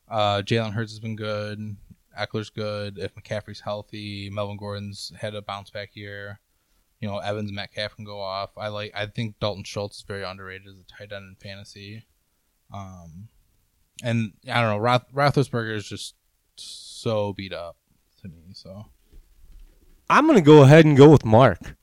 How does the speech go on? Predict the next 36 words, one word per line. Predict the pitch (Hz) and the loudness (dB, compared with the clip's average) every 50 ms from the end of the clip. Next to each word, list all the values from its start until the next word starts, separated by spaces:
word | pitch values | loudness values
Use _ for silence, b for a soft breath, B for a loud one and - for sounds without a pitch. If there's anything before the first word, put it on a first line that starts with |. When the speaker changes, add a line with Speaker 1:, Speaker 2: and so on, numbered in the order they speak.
| _ _ _ _ _ _ _ | _ _ _ _ _ _ _
Speaker 1:
<clears throat> | _ _ _ _ _ _ _ _ 156 | _ _ _ _ _ _ _ _ 0
I | |
don't | 170 - 170 - - 165 180 151 131 123 | 0 0 0 2 4 6 6 6 6 4
know. | 131 139 131 127 | 4 6 6 6
He's | 135 139 | 8 8
got | 156 147 | 8 8
a | 127 - | 8 8
ton | 139 139 127 | 6 6 6
of | 113 | 4
people | 123 120 107 104 | 2 -2 -2 -2
on | 104 101 98 | -4 -4 -4
bye. | 98 98 98 95 92 | -4 -4 -4 -6 -8
So, | 95 - - 104 | -10 -10 -10 -10
like, | 101 101 98 101 - _ _ _ _ _ _ _ _ _ _ _ | -8 -8 -10 -12 -14 _ _ _ _ _ _ _ _ _ _ _
like | - 131 123 | 2 4 4
we | 127 127 | 4 2
were | 120 | 0
saying | 113 - 127 120 | 2 2 2 2
before, | 117 107 - 120 113 107 | 2 2 0 0 0 2
Bryan | 104 110 107 104 104 | 2 0 0 0 0
Edwards, | 101 98 92 98 95 95 98 98 - - - _ 90 | -2 -4 -4 -8 -10 -10 -10 -12 -14 -16 -18 _ -20
you | 104 | -18
know, | 104 98 | -16 -16
I | 98 | -16
started | 95 - - 101 98 98 | -14 -12 -12 -12 -10 -12
him | 98 | -14
in | 98 | -12
a | 95 | -10
different | 101 - - 90 98 | -12 -12 -12 -12 -12
league, | 98 98 98 | -12 -10 -8
got | 101 98 95 | -10 -8 -8
zero | 104 107 98 98 | -8 -8 -8 -10
points. | - - 104 98 95 95 - | -10 -12 -14 -14 -14 -12 -12
He's | 110 - | -12 -8
starting | - 104 98 92 98 | -6 -6 -6 -8 -8
him. | - 104 98 98 95 101 101 98 | -8 -6 -6 -6 -6 -8 -10 -12